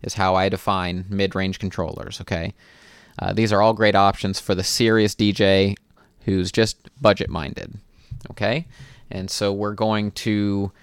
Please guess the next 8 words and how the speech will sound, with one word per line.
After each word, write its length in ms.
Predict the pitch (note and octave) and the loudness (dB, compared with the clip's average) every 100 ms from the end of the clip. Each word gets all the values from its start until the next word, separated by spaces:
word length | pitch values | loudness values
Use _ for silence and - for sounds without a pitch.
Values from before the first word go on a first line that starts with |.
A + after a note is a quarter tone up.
| _ _ _ _ | _ _ _ _
start 400 | - - C#3+ C#3+ | -8 4 6 8
off 420 | C3+ G#2 F#2 - | 6 6 0 -6
with 520 | - A2 A2 G2 - - - | -6 2 4 4 -2 -18 -10
the 200 | G2+ G2+ | 0 2
Numark 680 | G2+ A2 A2+ G#2 F2+ - - - _ - | 4 4 4 4 2 -4 -16 -20 _ -4
N 300 | A2 A#2 A2+ | 0 0 2
V 240 | A2+ A2+ | 2 2
two. 640 | - C3+ B2+ G#2 D2+ E2 | 0 2 4 4 0 -8